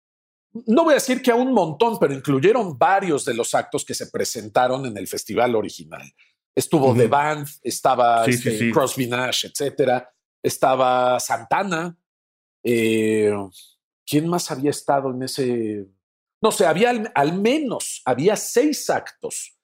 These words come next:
Speaker 1: que estuvieron en el año, eh, sesenta y,
Speaker 2: Sesenta y nueve.
Speaker 1: sesenta y nueve, y después que repitieron en el año noventa y cuatro. Y después podías tener, eh,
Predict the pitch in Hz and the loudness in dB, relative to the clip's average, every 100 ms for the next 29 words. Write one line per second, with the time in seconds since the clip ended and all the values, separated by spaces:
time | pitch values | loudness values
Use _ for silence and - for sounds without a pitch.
0 | _ _ _ 120 - 123 156 180 156 131 | _ _ _ -6 -2 0 2 2 0 0
1 | 113 127 135 135 127 127 123 110 98 92 | 2 2 2 0 -2 -2 -6 -4 -2 -2
2 | 90 - 90 - 98 104 110 104 104 117 | -4 -6 -8 -10 -2 0 0 -2 -2 0
3 | 101 107 131 135 196 180 127 - _ _ | 0 2 2 4 4 2 0 -6 _ _
4 | _ _ 165 156 147 - 156 147 185 147 | _ _ -2 2 2 2 0 2 0 0
5 | - 123 139 135 139 117 110 117 123 127 | -2 -2 0 2 0 -4 0 0 0 0
6 | 127 135 113 104 101 104 101 - 131 120 | -4 -2 -2 -2 -2 -4 -6 0 0 0
7 | 104 95 110 - 143 127 - _ _ _ | -4 -6 -6 0 0 0 -8 _ _ _
8 | _ _ - 151 202 208 208 185 185 196 | _ _ 2 4 4 2 0 0 0 0
9 | 202 - 143 135 131 127 123 120 117 113 | -2 0 0 0 0 0 2 0 0 -2
10 | 110 107 | -4 -10